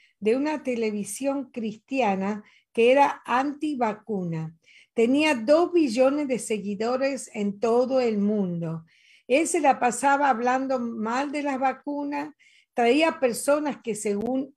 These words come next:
él eran expertos y hasta ofrecieron diecinueve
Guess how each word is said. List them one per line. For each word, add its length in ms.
él 500
eran 360
expertos 840
y 140
hasta 260
ofrecieron 800
diecinueve 1040